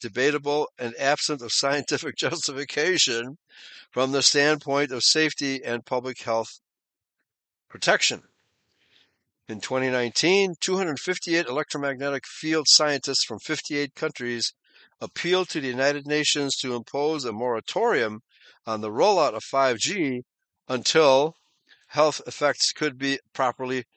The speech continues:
assessed, okay? Uh, who has ever heard of this appeal in twenty nineteen? Was this just be-,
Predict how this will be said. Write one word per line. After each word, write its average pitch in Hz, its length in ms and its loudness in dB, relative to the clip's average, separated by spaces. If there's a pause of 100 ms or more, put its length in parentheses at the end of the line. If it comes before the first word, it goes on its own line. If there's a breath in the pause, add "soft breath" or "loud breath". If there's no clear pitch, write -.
(240)
assessed, - 840 6
okay? 143 480 2 (540)
Uh, 127 380 4
who 208 200 2
has 160 140 4
ever 170 240 2 (160)
heard 170 360 6
of 123 200 -2
this 139 260 2
appeal 123 600 2 (1300)
in 120 140 -6
twenty 143 320 0
nineteen? 135 540 2
Was 113 160 0
this 135 220 2
just 135 260 0
be-, 143 80 -8